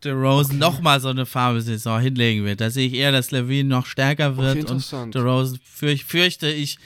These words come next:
Speaker 1: dass er ein bisschen abbaut, aber gut, das ist sehr, sehr
Speaker 2: Mhm.
Speaker 1: knapp. Jetzt bin ich mal gespannt. Äh, Chris Middleton.
Speaker 2: Da hab ich auch schon,
Speaker 1: Milwaukee
Speaker 2: das ist
Speaker 1: Bucks.
Speaker 2: interessant, weil da hab ich auch schon, ähm, mit dem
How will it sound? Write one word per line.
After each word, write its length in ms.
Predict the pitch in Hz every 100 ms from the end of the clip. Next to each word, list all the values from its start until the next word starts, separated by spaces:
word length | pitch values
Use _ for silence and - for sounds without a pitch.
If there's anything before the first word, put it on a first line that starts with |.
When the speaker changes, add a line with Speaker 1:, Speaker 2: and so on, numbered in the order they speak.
| -
Speaker 1:
dass 160 | - 147
er 60 |
ein 60 | 139
bisschen 280 | 143 - 135
abbaut, 420 | 127 139 131 135
aber 240 | 113 120 117 -
gut, 200 | - 131
das 160 | 135 120
ist 200 | 123 -
sehr, 160 | 107 101
sehr 220 | - 95 117
Speaker 2:
Mhm. 140 | 143
Speaker 1:
knapp. 200 | 98 139 _ - -
Jetzt 200 | 160 247
bin 80 | 269
ich 60 |
mal 120 | 233
gespannt. 600 | 233 220 - 220 196 139
Äh, 280 | - 143 135
Chris 360 | 135 - 285 -
Middleton. 580 | 311 359 208 - 113 107 _ _ _ _ _ - _
Speaker 2:
Da 220 | - 127 220
hab 100 | 233
ich 160 | -
auch 180 | 196 202
schon, 260 | - 180 170
Speaker 1:
Milwaukee 360 | 151 165 175
Speaker 2:
das 60 | 185
ist 60 | 196
Speaker 1:
Bucks. 100 | 151
Speaker 2:
interessant, 400 | 113 - 151 180
weil 120 | 143
da 140 | 131 156
hab 160 | 185
ich 100 | -
auch 160 | 151 170
schon, 400 | - 160 151 143
ähm, 420 | 127 131 131 127 123 - _ _ _ _ _
mit 200 | 135 135
dem 220 | 131 127